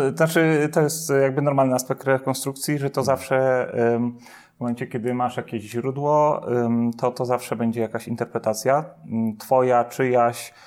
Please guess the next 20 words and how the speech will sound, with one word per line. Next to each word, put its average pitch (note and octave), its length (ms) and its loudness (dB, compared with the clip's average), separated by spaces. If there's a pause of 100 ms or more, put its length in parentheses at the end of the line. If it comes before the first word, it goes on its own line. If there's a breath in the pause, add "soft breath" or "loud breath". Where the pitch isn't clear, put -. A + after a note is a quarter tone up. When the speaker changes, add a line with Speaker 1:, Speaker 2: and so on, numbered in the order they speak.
(240 loud breath)
Speaker 1:
Już A#2 200 -2
samo B2+ 240 2
przetłumaczenie B2 580 -2
tekstu A#2+ 360 -4
na A2 120 2
ję-, A2 240 0
na, A2 240 0
na, A2 200 0
na G#2+ 260 -2 (280)
jakby G2 260 -10 (300)
twój B2 300 -4
język A2+ 440 -2
z - 140 -8
Speaker 2:
Mhm. A2+ 160 -6
Speaker 1:
oryginalnego A2+ 440 -2
źródła A#2 360 -2
już B2 260 -4
jest A2+ 180 -4
jakimś G#2+ 500 -6
rodzajem, G#2 600 -4